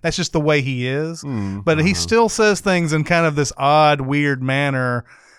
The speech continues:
Speaker 1: you know, that you could even maybe laugh at, even while he's being s-, very serious. There's
Speaker 2: Yeah.
Speaker 1: nothing funny about it. He says, "Look, I'm the boss now. I can tell the Chechens that you killed Goron.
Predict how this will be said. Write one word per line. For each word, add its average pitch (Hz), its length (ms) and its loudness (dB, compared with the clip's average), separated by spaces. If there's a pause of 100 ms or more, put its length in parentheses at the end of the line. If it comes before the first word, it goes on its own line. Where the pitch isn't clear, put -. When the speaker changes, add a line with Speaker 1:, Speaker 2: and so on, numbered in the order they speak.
(100)
Speaker 1:
you 143 120 -2
know, 131 140 0
that 127 240 -2 (100)
you 156 160 -4
could 160 140 -4
even 196 320 0
maybe 160 320 2
laugh 165 340 2
at, 110 220 -2
even 156 220 0
while 160 200 2
he's 156 200 0
being 156 280 0
s-, - 280 -2
very 143 520 0
serious. 110 440 -6
There's 160 160 -2
Speaker 2:
Yeah. 175 100 4
Speaker 1:
nothing 196 600 2 (120)
funny 185 360 2
about 104 360 -10
it. 104 80 -20 (460)
He 233 260 0
says, 175 520 2
"Look, 147 400 0 (540)
I'm 226 220 0
the 240 60 0
boss 165 380 2
now. 123 540 -6 (480)
I 165 160 0
can 208 180 -4
tell 185 320 2
the 151 120 -2
Chechens 170 500 -2
that 127 140 -6
you 160 160 -4
killed 165 380 0
Goron. 127 640 -4